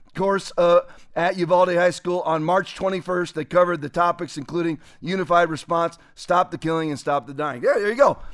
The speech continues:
It's the same thing we all received. We all, throughout our, throughout my law enforcement career, we all, every last one of us, we went through active du-, a-, a-, why do I keep saying that? Active,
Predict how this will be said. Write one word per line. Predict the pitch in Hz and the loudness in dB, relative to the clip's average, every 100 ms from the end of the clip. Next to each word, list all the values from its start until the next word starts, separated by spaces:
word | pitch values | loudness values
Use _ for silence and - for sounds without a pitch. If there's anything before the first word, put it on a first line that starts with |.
| - | -8
It's | - - | -6 -6
the | 277 | -2
same | 302 320 320 | 0 0 0
thing | 320 | 0
we | 330 | 4
all | 302 330 | 6 6
received. | 302 - 185 127 90 - _ _ _ | 2 -4 -8 -10 -14 -20 _ _ _
We | 202 233 220 | -6 -6 0
all, | 226 285 311 196 147 | 6 10 10 8 0
throughout | 190 202 202 254 247 | -2 0 4 4 4
our, | 220 220 | 2 2
throughout | - 196 202 254 | -6 4 6 6
my | 247 | 4
law | 240 240 240 | 0 0 -2
enforcement | 233 226 - 208 - | 0 -2 -2 -8 -6
career, | 240 226 180 165 - - | -2 2 2 -2 -8 -10
we | 196 214 - | -6 -6 -4
all, | 196 220 294 269 117 - _ | 0 6 6 6 2 -8 _
every | 185 247 294 | 4 4 2
last | 269 262 262 - | 2 2 2 0
one | 214 262 269 | 0 2 2
of | 165 | 0
us, | 147 - - - _ 143 | -2 -4 -14 -20 _ -6
we | 226 269 | -2 -2
went | 233 262 262 | 0 0 0
through | 214 220 233 | -2 0 2
active | 196 202 208 208 | 2 0 -2 -8
du-, | 147 202 196 | -6 -6 -2
a-, | 180 170 | -2 0
a-, | 170 160 | -4 -4
why | 147 | -6
do | 233 | -4
I | 247 | -8
keep | 190 185 | -10 -14
saying | 202 185 | -10 -10
that? | 120 139 | -10 -2
Active, | 185 214 233 | -2 -2 -6